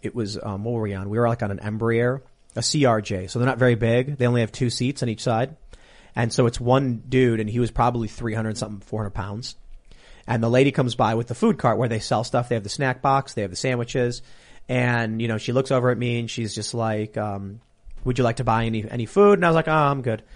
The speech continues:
And the guy next to me goes, "Uh, yeah, I'll have the, uh, the poor boy." And she's like, "Okay, so I'll also have another poor boy. Um, I'll take two snack boxes.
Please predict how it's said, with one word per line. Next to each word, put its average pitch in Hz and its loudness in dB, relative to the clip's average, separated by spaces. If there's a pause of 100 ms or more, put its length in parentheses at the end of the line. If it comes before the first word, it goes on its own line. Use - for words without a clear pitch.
(280)
And 113 0
the 113 2
guy 127 6
next 127 2
to - -6
me 135 2
goes, 123 2
"Uh, 139 2
yeah, 151 2
I'll 151 2
have 160 2
the, 135 0
uh, 120 0
the 127 -6
poor 151 2
boy." 196 4 (520)
And 123 -6
she's 127 -4
like, 131 0
"Okay, 156 -2
so 147 -4
I'll 151 4
also 165 4
have 156 6
another 127 2
poor 151 0
boy. 170 -2 (580)
Um, 113 -6
I'll - 0
take 160 4
two 170 4
snack 156 2
boxes. 165 0